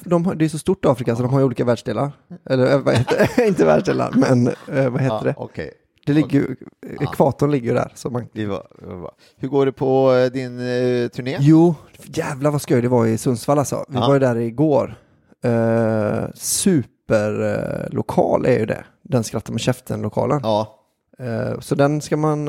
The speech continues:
Speaker 1: om, jag tycker om man
Speaker 2: Är det
Speaker 1: bor
Speaker 2: gamla cowboybaren?
Speaker 1: Nej.
Speaker 2: Har de flyttat?
Speaker 1: Nej, nu har de bytt, ja.
Speaker 2: Jaha, okej.
Speaker 1: Så nu är de på, eh, ett som heter E Street, som ligger liksom mer in i stan.
Speaker 2: Ah, okej.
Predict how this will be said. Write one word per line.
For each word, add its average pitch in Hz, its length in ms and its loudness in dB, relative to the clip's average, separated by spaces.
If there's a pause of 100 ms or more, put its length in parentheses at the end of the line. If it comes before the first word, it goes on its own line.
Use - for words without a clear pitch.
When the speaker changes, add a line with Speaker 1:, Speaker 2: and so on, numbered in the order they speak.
(160)
Speaker 1:
om, 151 180 2
jag 165 100 0
tycker 190 140 -4
om 180 60 -2
man 175 100 2
Speaker 2:
Är - 40 -8
det - 60 2
Speaker 1:
bor 165 60 4
Speaker 2:
gamla 131 180 2
cowboybaren? 107 720 0
Speaker 1:
Nej. 175 360 2 (560)
Speaker 2:
Har 127 100 -4
de 139 80 -2
flyttat? 170 160 -6
Speaker 1:
Nej, 208 100 0 (100)
nu 240 100 4
har 226 120 4
de 214 100 -2
bytt, 156 280 -4
ja. 135 180 -4 (140)
Speaker 2:
Jaha, 135 240 -2
okej. - 260 -6
Speaker 1:
Så 160 120 -6
nu 190 140 4
är 196 100 4
de 139 140 0
på, 131 320 2 (160)
eh, 147 140 -2 (100)
ett 135 120 0
som 147 100 -4
heter 120 160 -2
E 127 240 -2
Street, - 720 -6 (160)
som 143 160 0
ligger 131 140 0
liksom 127 200 -2
mer 123 180 2
in 117 120 -4
i 113 60 -4
stan. 160 420 0
Speaker 2:
Ah, 123 220 0
okej. - 300 -10